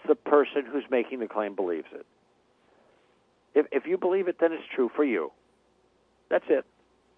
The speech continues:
It's true for you. And look at a Muslim kid,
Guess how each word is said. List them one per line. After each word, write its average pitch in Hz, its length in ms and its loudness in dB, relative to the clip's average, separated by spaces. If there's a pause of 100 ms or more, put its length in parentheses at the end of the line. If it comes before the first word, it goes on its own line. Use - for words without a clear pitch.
(120)
It's 127 200 -2
true 143 180 2
for 151 80 -2
you. 131 240 0 (260)
And 143 340 2 (100)
look 147 160 0
at - 100 2 (340)
a 131 80 10
Muslim 165 500 2
kid, 147 220 2